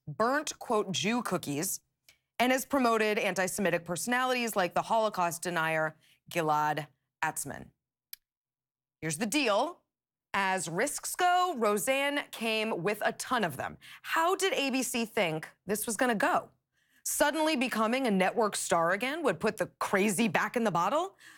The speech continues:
Sorry, that's not how this works. You either knew what you were getting or you hoped no one would care.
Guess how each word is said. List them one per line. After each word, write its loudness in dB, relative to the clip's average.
Sorry, 0
that's -2
not 0
how 0
this -6
works. 0
You -2
either 2
knew 4
what 2
you 2
were 2
getting 0
or 0
you 0
hoped 0
no 4
one 2
would -2
care. 0